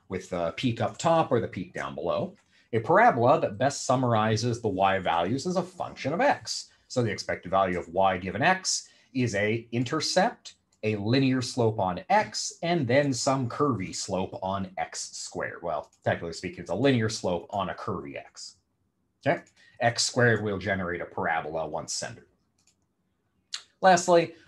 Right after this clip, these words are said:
draw a cubic model. Cubic model says, "Draw a cubic curve that best summarizes the values of y as a function of x." This just adds a cubic term over here. I'll tell you right now that, um,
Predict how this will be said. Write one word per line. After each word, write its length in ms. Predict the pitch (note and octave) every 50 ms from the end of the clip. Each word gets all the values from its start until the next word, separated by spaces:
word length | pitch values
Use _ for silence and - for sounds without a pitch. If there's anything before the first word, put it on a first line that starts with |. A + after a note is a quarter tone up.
| -
draw 200 | - C4 C4+ B3+
a 40 | A3+
cubic 420 | - - - F#3+ D#3+ A2+ - - -
model. 300 | C#2 B1 - - - - _ _ _ - - _ _ _ _ _
Cubic 280 | - - D3+ C3+ D3 -
model 360 | C3 C3+ C#3 D3 D3+ D#3+ D#3+
says, 380 | D3+ - - G3 C4+ F4 D4+ -
"Draw 220 | - B3 C4+ C4
a 40 | -
cubic 420 | - - - C#4 C4+ C4 G#3 -
curve 360 | - - E3 F#3+ F#3+ F#3 F3+ -
that 180 | D#3 A2+ F#2
best 260 | - A#2 A2+ - -
summarizes 560 | - B2 A2 A2 G#2+ G#2 G#2 G#2+ G2+ G2 F#2+ F#2
the 60 | F#2
values 360 | F2 F2+ E2+ E2 E2 E2 -
of 60 | D#2+
y 300 | E2 F#2 F#2+ F2+ F2+ E2+
as 120 | E2 D#2 E2
a 60 | D#2+
function 340 | - A2+ G#2+ F#2 - - F2+
of 80 | A#2
x." 440 | F3 G#3+ A3+ A3+ - - - - _ _ _
This 200 | _ G#3 G3+ G3+
just 280 | - G#3 G3 G3 - -
adds 400 | C#3 C#3 D3 D#3 D3+ - - - -
a 260 | A2+ A#2 C3 D3 C#3+
cubic 480 | C#3+ - - - G2 G2+ A#2 A#2 A#2 -
term 400 | - - F#2+ F#2 G2 A2 A2+ A2+ A#2
over 280 | A#2 A#2+ C3 C#3 D#3+
here. 280 | - B3 C#4 - - - _ - _ _ _ _ _ - - - - - - _ _ _ _ -
I'll 100 | A#2 A#2+
tell 180 | - A#3+ C#4
you 120 | D4 B3 A3+
right 180 | A#3 A#3 F3+
now 360 | C3+ G2 D2 C#2+ G#2+ - - - _ _ -
that, 420 | A2+ A2+ A#2 A#2 A#2+ B2+ - - -
um, 460 | C#3 C3 B2+ B2+ B2 B2 B2 A#2+ -